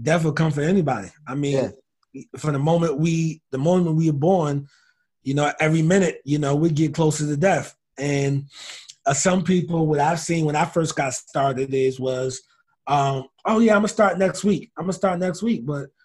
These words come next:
Speaker 1: when my mentor told me, like, "What's the reason to start and when, when you always have next week?" So
Speaker 2: Yeah.
Speaker 1: those people never got started. And fast forward, now they wanna come out,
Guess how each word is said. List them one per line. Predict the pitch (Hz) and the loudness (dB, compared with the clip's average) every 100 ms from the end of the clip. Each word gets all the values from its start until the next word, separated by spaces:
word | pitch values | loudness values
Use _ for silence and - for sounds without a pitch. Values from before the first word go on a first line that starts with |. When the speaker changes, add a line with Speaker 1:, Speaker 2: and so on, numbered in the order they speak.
| _ - | _ -4
Speaker 1:
when | 156 | 0
my | 165 196 | 2 4
mentor | 190 170 151 | 2 0 -2
told | 175 233 | -2 0
me, | 214 | -2
like, | 151 139 | -2 -4
"What's | 170 | -4
the | - | -2
reason | 170 180 165 | 0 0 0
to | 147 | -2
start | - 196 196 | 0 0 0
and | 156 | 0
when, | 151 156 | -2 -2
when | 160 143 | -4 -4
you | 151 156 | 0 2
always | 160 160 | 0 0
have | 160 170 | -2 -2
next | 165 175 | -2 -4
week?" | 226 233 - _ _ _ _ _ _ _ | -4 -6 -10 _ _ _ _ _ _ _
So | - 165 | -2 0
Speaker 2:
Yeah. | 147 | 4
Speaker 1:
those | 170 | 2
people | 175 180 156 | 2 0 0
never | 139 147 160 | 0 0 0
got | 165 170 | 2 0
started. | 165 214 240 139 - _ _ _ | 0 2 2 0 -6 _ _ _
And | 131 135 | -8 -2
fast | 180 170 156 | 2 2 0
forward, | 220 262 214 190 - _ _ _ | 2 4 4 2 -4 _ _ _
now | 147 202 | 0 4
they | 214 | 6
wanna | 185 175 | 4 0
come | 165 185 | -2 0
out, | 208 226 | 2 2